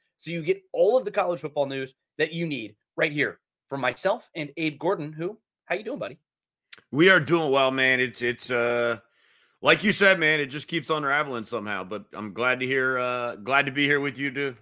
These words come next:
Speaker 2: break it all down and discuss it.
Speaker 1: Yeah, it, it doesn't seem to get any more simple,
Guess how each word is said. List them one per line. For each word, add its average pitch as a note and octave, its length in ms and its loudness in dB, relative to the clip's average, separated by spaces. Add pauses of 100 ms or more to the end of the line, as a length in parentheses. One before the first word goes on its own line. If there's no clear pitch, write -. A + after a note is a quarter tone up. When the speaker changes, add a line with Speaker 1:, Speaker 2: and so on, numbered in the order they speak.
Speaker 2:
break C3 220 2
it C3 80 0
all C3 120 -2
down C3 260 -2
and B2+ 100 -10
discuss B2+ 380 -6
it. - 100 -16 (540)
Speaker 1:
Yeah, D3 260 2
it, F3 200 -6
it F3+ 140 -6
doesn't G3+ 260 0
seem G#3 260 -6
to E3+ 60 -8
get F3 220 -6
any E3+ 240 -6
more D3+ 500 -6
simple, G#2 400 -6